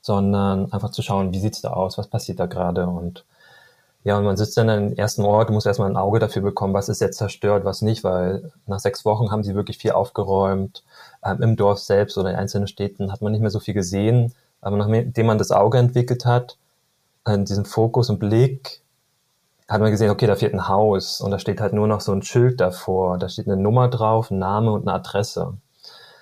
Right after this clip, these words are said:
Und da muss man sich erstmal denken, okay, da stand halt ein Haus, ein richtiges, und das ist halt die Adresse von den Menschen.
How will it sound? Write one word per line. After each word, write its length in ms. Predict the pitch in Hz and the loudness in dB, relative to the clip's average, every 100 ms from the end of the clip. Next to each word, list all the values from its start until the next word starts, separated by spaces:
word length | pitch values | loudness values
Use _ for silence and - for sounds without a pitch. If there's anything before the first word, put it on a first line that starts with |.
| _ _ | _ _
Und 120 | 104 | -2
da 40 | 101 | 2
muss 120 | 101 | 2
man 100 | 110 | 2
sich 80 | 104 | 2
erstmal 180 | 104 104 | 0 2
denken, 220 | 104 107 | 0 0
okay, 300 | 95 123 110 | 0 2 2
da 120 | 98 | 2
stand 220 | - 95 | -2 -2
halt 140 | 101 98 | -2 -2
ein 120 | 95 | 0
Haus, 320 | 104 101 90 | 2 2 0
ein 60 | 95 | -2
richtiges, 540 | 101 - 92 90 87 | -2 -4 -2 -2 -4
und 400 | 92 90 92 90 | -4 -2 -4 -4
das 100 | 95 | -6
ist 200 | 104 92 | -6 -2
halt 280 | 101 92 90 _ _ _ | 0 0 -2 _ _ _
die 80 | - | -4
Adresse 440 | 104 - 110 113 90 | -2 0 -2 -2 -2
von 180 | 92 92 | -2 -2
den 160 | 90 | 0
Menschen. 520 | 87 87 - 85 87 | 0 -2 -4 -4 -6